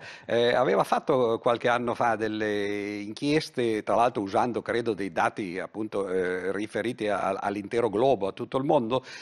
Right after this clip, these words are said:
E, eh, ad esempio, all'interno degli scienziati c'è una differenza, eh, tra i credenti e i non credenti, eh, sul numero, eh, da una parte e dall'altra, a seconda della loro disciplina.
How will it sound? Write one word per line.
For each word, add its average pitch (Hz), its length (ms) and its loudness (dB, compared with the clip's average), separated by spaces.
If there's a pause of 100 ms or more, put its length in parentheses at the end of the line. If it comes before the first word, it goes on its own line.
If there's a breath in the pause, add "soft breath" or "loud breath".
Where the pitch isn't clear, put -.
(160 loud breath)
E, - 280 4
eh, 151 440 6
ad 160 160 2
esempio, 302 340 4
all'interno 180 640 2
degli 131 480 0
scienziati 180 640 0
c'è 156 160 2
una 147 180 2
differenza, 170 880 2
eh, 127 720 6
tra 123 140 2
i 135 80 0
credenti 139 500 0
e 127 40 2
i - 20 0
non 131 140 0
credenti, 170 540 0 (300 loud breath)
eh, 131 240 2
sul 113 180 -6
numero, 107 600 4
eh, 104 340 -2
da 110 120 0
una 117 140 0
parte 143 260 2
e - 20 -2
dall'altra, 180 480 2
a 165 80 2
seconda 262 720 2
della 151 280 4
loro 147 240 2
disciplina. 139 720 -4